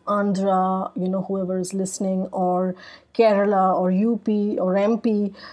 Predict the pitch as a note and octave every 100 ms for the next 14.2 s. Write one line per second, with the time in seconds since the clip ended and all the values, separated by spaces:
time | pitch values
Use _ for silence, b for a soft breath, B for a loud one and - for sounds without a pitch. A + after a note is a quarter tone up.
0 | B B - G3 F#3 F#3 F#3 F#3 G3 -
1 | G#3 G3 G3 F#3+ F#3+ F#3+ F#3 F#3 F3 G3
2 | G#3 - G#3+ G3+ F#3+ - - F#3 G3 F#3+
3 | - G3+ F3 G3 G3 F#3+ F#3+ F#3 - G3+
4 | G3 G3 F#3+ F#3 G3+ F#3 F#3 - - F#3+
5 | F#3 - G3+ F#3+ F3+ F3 E3 b b b
6 | b b - - A3 G3+ G#3 G3 F#3+ F#3
7 | F#3 F#3+ F#3+ G3 - F3+ F3+ F3+ - F#3
8 | F#3 F#3 F#3+ F#3 - F#3+ G#3 F#3+ F#3 F#3
9 | F#3+ G3+ - - G#3+ B3 F#3+ G#3 F#3+ G3
10 | F#3+ F3+ F3 F3 F3 - G3 E3+ F3+ E3+
11 | - - - F3 F3 F3+ F#3+ A#3+ C4+ A#3
12 | A3 A#3 B3 B3 G#3+ G3+ G3 F#3 F#3+ G3
13 | F#3+ - - F3+ F3+ F#3 - G3 F#3 F3
14 | F3 E3+